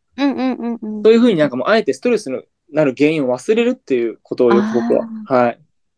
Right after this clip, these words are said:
Speaker 1: すごい。でもそうですね。切り替え、なんか、前にね、お話伺った時に結構メンタルが弱小なんですよ、
Speaker 2: うん。
Speaker 1: みたいなことを
Speaker 2: いや、弱小ですね。はい。
Speaker 1: <laughs> 言いながらも、言いながらもやっぱり乗り越えて、なんかその、
Speaker 2: うん。
Speaker 1: プラスにしていっ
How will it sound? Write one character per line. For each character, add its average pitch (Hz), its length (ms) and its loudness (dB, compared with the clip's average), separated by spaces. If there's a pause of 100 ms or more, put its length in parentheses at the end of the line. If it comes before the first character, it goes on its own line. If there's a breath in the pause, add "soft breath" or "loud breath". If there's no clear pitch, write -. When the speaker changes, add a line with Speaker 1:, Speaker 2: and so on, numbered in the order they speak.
(180)
Speaker 1:
す - 200 -8
ご 269 380 4
い。 247 80 0
で 247 80 -2
も 233 80 -8
そ 339 200 4
う 254 40 2
で 214 100 0
す - 140 -10
ね。 202 100 -2
切 - 80 -8
り 247 100 -6
替 247 60 -6
え、 - 40 -4
な 262 40 -6
ん 247 40 -10
か、 214 160 0 (540 loud breath)
前 269 200 -2
に 269 100 -8
ね、 359 120 2
お 285 60 2
話 240 320 -6
伺 226 260 -2
っ 226 60 0
た 220 100 -4
時 214 200 -10
に 185 120 -4
結 202 220 -6
構 160 240 0
メ 190 140 -2
ン 185 60 -6
タ 180 80 0
ル 165 120 -2
が 160 100 -4
弱 - 220 -4
小 196 180 -2
な 190 100 0
ん 190 60 -4
で 185 80 -6
す - 140 -2
よ、 156 60 0
Speaker 2:
う - 20 -2
ん。 - 20 -4
Speaker 1:
み - 80 -8
た 160 100 0
い 139 40 4
な 127 80 2
こ - 20 -6
と 139 60 2
を - 20 2
Speaker 2:
い - 0 -
や、 - 60 -10
弱 156 100 -4
小 139 60 4
で 127 80 4
す - 140 -10
ね。 339 100 0
は 403 120 4
い。 370 40 2
Speaker 1:
<laughs> 370 180 4
言 381 40 -2
い 370 60 -4
な 359 140 2
が 302 120 4
ら 240 120 2
も、 208 160 0 (400 loud breath)
言 381 80 0
い - 20 -2
な 466 100 4
が 403 100 4
ら 311 40 2
も 254 60 -6
や 254 80 0
っ 247 40 -8
ぱ 330 100 0
り 277 80 0
乗 254 120 -4
り 269 60 0
越 285 220 2
え 269 60 0
て、 175 280 -2
な 226 100 -8
ん 208 40 -12
か 196 100 -6
そ - 140 -16
の、 190 100 0
Speaker 2:
う 143 40 4
ん。 131 500 0
Speaker 1:
プ 220 60 -8
ラ 214 100 2
ス 220 120 -6
に 208 120 -6
し - 80 -10
て 208 120 0
い 202 40 -2
っ 196 60 -8